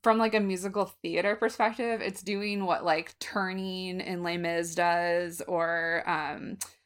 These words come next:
like, the Notes song from Phantom of the Opera, which is, like,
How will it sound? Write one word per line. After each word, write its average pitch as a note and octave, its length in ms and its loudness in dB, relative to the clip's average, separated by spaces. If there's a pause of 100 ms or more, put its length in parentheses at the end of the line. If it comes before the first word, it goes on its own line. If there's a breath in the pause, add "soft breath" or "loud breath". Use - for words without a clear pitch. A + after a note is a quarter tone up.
like, F3 280 2
the F3 140 2
Notes E3+ 480 2
song F#3 500 0
from F#3+ 160 -2
Phantom F3 320 -2
of E3+ 40 -4
the E3 120 0
Opera, F3 380 0
which F3 180 0
is, E3 160 0
like, D#3+ 320 2